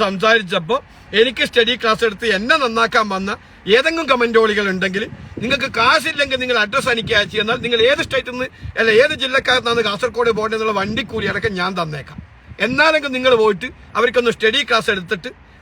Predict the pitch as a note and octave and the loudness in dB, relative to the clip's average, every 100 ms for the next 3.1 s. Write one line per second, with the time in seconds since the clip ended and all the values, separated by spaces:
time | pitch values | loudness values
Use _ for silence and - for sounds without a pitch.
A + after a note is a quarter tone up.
0 | - A3 D4 E4 C#4+ A#3 A#3 G#3 G3+ C4+ | -2 -2 0 0 0 0 2 0 0 0
1 | D#4 C4 E3 G#3 G3+ G#3 - A#3 C#4+ D#4+ | 0 -4 -2 -2 -4 -8 -4 -2 0 -2
2 | G#3+ - - - - - - - A3 - | -4 -6 -12 -20 -20 -20 -20 -6 -6 0
3 | C4 | 0